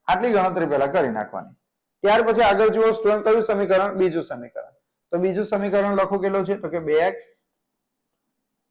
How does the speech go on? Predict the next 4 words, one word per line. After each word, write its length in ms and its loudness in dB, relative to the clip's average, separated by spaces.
માઇનસ 380 -4
કેટલા? 220 -6
ત્રણ 320 -4
વાય 200 -2